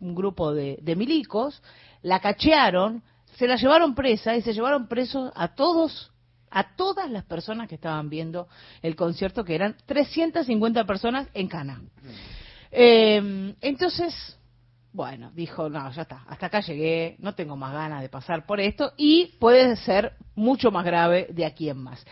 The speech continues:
Speaker 1: Así que en febrero del setenta y ocho se fue a Europa, primero se fue a París,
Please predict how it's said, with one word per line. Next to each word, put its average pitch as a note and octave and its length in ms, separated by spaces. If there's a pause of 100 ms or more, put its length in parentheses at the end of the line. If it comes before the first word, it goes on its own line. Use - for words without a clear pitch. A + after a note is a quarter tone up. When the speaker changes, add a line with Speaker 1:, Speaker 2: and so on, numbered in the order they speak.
(140)
Speaker 1:
Así C4+ 200
que E4+ 80
en E4 100
febrero F#4 360
del E4+ 100
setenta C#4+ 340
y D#4+ 100
ocho E4 280
se - 220
fue E4 180
a D#4+ 40
Europa, C#4+ 460 (280)
primero F#4 300
se D#4 120
fue D#4 160
a D4+ 60
París, A#3+ 360